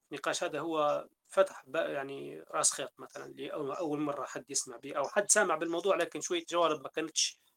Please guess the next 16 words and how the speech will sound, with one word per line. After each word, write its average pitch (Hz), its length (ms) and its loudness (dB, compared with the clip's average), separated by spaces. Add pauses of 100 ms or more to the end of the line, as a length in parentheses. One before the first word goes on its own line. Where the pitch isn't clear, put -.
(260)
ما 151 120 0
تفرغ 160 360 2
لهاش 160 360 2
يخصص 151 320 -6
لها 156 80 4
وقت 143 240 -2
يبحث 147 360 -4
عليها، 135 260 -2
فإحنا 147 340 -4
هون 147 180 0
نجيبها 139 440 -2
لك 139 140 -8 (560)
يعني 135 480 -4
في - 180 -18
دردشة 135 520 -4
تسمعها، - 560 -2